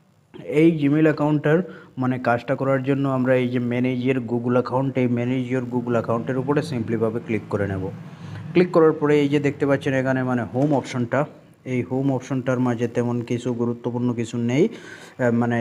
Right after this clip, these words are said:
এই personal ইনফোর মধ্যেও কিছু নেই গুরুত্বপূর্ণ। এরপরে আপনার data প্রাইভেসির মধ্যেও অনেক কিছু মানে importance কিছু নেই। আপনাদের জন্য খুবই গুরুত্বপূর্ণ অপশনটা হচ্ছে এই যে security অপশনটা। এই security অপশনটাতে আপনারা এইভাবে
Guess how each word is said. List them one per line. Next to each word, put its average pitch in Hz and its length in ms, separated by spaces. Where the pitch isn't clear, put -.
এই 117 60
personal 131 560
ইনফোর 131 280
মধ্যেও 131 320
কিছু 127 280
নেই 127 260
গুরুত্বপূর্ণ। 131 600
এরপরে 127 580
আপনার 123 340
data 120 220
প্রাইভেসির 123 500
মধ্যেও 131 420
অনেক 123 180
কিছু 131 240
মানে 127 220
importance 120 540
কিছু 110 240
নেই। 107 200
আপনাদের 165 600
জন্য 151 360
খুবই 196 160
গুরুত্বপূর্ণ 165 640
অপশনটা 147 420
হচ্ছে 135 280
এই 143 60
যে 139 120
security 165 560
অপশনটা। 117 440
এই 156 100
security 175 500
অপশনটাতে 151 1120
আপনারা 131 360
এইভাবে 127 360